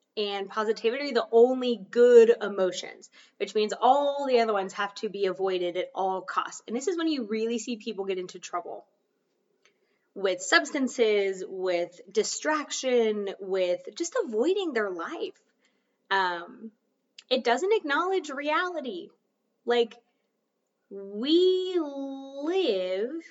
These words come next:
yep, we're alive. And so <laughs> because we're alive, we experience a range of emotions, just like we experience a range of temperatures throughout the year, or,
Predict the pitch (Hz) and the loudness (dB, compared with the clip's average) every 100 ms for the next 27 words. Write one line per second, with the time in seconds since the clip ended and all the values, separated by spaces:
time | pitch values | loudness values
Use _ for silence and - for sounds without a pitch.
0 | _ _ _ _ _ _ _ _ _ _ | _ _ _ _ _ _ _ _ _ _
1 | _ _ _ _ _ 220 - - 262 330 | _ _ _ _ _ -4 -2 -2 2 4
2 | 240 117 220 - 247 254 294 269 269 - | 4 0 -4 0 0 2 2 2 2 -2
3 | - - 370 370 320 294 269 247 233 208 | 4 8 8 8 4 4 4 4 2 4
4 | 185 175 240 440 453 _ _ _ _ _ | 2 0 -2 -4 -6 _ _ _ _ _
5 | _ _ _ _ - 226 214 262 269 277 | _ _ _ _ -10 -6 -4 -4 -4 -6
6 | 285 269 254 - - 262 294 294 240 226 | -4 -2 -2 -4 -6 -4 -2 0 0 -2
7 | 226 226 233 202 190 214 220 240 240 220 | -2 0 0 -4 -2 0 2 0 -2 -4
8 | 220 214 208 202 247 185 156 175 202 220 | -4 -4 -2 -2 -2 -4 -10 -12 -8 -6
9 | 220 233 226 - 208 220 220 226 208 190 | -2 -2 -2 -2 0 -2 -2 -4 -2 -2
10 | 202 220 226 214 247 247 240 202 190 190 | -2 -2 -6 -4 -4 -2 -2 -4 -4 -2
11 | 180 175 180 170 165 - - 190 190 190 | -2 -4 -8 -8 -8 -10 -8 -2 0 0
12 | 185 185 | 0 -2